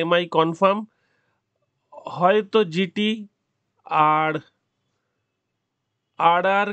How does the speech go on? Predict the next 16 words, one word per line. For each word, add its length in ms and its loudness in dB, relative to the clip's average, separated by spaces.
কেকেআর, 580 0
এলএসজি, 600 -4
এসআরএইচ, 520 -6
এই 80 -8
চারজনের 580 -4
মধ্যে 240 -4
একজন। 320 -10
ওইটা 260 0
কয়েকদিন 340 0
পরে 240 -2
বোঝা 260 -2
যাবে, 180 -12
ঠিক 200 -10
আছে? 160 -12
সিএসকে, 720 -4
এমআই, 460 -2